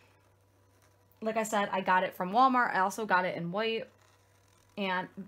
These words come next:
they are very opaque and they go on really solid. Um, they don't wipe off or anything like that. They stay really, really good. It is acrylic paint, so, um, it is really easy to use. So you can see how fast that just took me to do.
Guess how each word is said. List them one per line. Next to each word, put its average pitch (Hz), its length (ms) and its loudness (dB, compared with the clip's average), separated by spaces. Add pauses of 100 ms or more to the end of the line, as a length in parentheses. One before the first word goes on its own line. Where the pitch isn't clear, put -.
they 202 100 0
are 180 120 0
very 180 260 0
opaque 262 580 -2
and 196 120 -4
they 185 60 -2
go 185 120 -4
on 185 120 0
really 185 220 -8
solid. 226 600 0 (340)
Um, 185 300 -2
they 190 140 -4
don't 190 180 -2
wipe 175 240 -6
off 247 240 2
or 247 80 -4
anything 226 260 -8
like 180 220 -10
that. 226 420 2
They 190 120 -2
stay 196 260 -4
really, 196 380 -4
really 196 180 -6
good. 185 300 -2
It 180 80 -2
is 190 160 -4
acrylic 185 380 -8
paint, 180 340 -4 (260)
so, 180 460 2
um, 147 420 0 (240)
it - 140 -8
is 185 140 -4
really 175 180 -6
easy 165 180 -8
to 170 80 -10
use. - 460 -10
So 180 420 -6
you 185 80 -12
can 196 180 -8
see 202 260 -8
how 180 160 -4
fast 185 500 -4
that 214 160 -4
just 233 180 -12
took - 140 -14
me 220 160 -8
to 180 60 -10
do. 208 420 -4